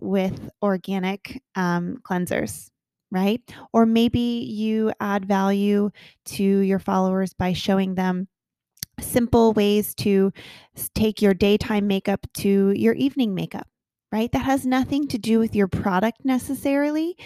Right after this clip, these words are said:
but it is adding value to somebody. Let's say you're in the nutrition or the weight loss business, right? I know that's, that's a popular one out there. So what is gonna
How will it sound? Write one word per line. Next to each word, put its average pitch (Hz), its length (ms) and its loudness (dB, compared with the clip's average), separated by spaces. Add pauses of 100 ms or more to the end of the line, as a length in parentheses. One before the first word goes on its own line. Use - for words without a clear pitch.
(280)
but 226 100 4
it 226 180 2
is 233 200 0 (100)
adding 214 380 -2
value 196 280 2
to 196 80 -2
somebody. 190 300 -2
Let's 220 220 -6
say 285 140 -2
you're 277 160 -2
in 254 160 -4
the 247 60 -2
nutrition 233 640 -4
or 220 160 -10
the 208 120 -12
weight 190 260 -8
loss 175 300 -14
business, - 600 -10
right? 214 180 0
I 208 80 -4
know 208 140 -2
that's, 214 300 0 (400)
that's - 140 -4
a 214 80 -6
popular 196 520 0
one 170 220 -2
out - 240 -2
there. 196 240 -2 (760)
So 240 280 4 (480)
what 226 320 4
is - 160 -2
gonna 254 220 0